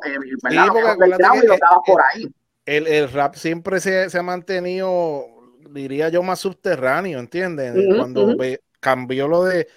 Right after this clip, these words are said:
Speaker 2: que salió el reggaetón, pues se, se pegó a comercializar el reggaetón, el underground y qué sé yo ni qué, pero esto se quedó bien subterráneo, tú sabes, bien en los suburbios, como uno dice.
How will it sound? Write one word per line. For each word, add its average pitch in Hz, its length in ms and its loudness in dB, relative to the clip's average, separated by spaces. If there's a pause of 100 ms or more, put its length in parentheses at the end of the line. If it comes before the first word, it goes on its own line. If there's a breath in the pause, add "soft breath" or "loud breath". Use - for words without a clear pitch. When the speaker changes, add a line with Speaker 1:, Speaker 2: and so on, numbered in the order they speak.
(320 soft breath)
Speaker 2:
que 151 220 -4
salió 147 300 -2
el 170 60 0
reggaetón, 180 600 -2
pues 160 220 -2
se, 151 200 -2
se 143 140 -8
pegó 143 180 -4
a 147 40 -6
comercializar 165 640 -2
el 165 140 -2
reggaetón, 160 640 -4
el 147 100 -4
underground 151 720 -4
y 151 60 -10
qué 156 120 -4
sé 160 140 -6
yo 165 80 -6
ni 175 100 -8
qué, 214 140 -4 (300 soft breath)
pero 147 180 0
esto 160 180 -6
se 175 120 -6
quedó 170 420 -2
bien 156 400 -8
subterráneo, 160 800 -4
tú 147 100 -8
sabes, 139 360 -4
bien 147 400 -10
en 139 100 -10
los 135 140 -10
suburbios, 143 560 -2
como 135 160 -8
uno 147 160 -6
dice. 143 360 -8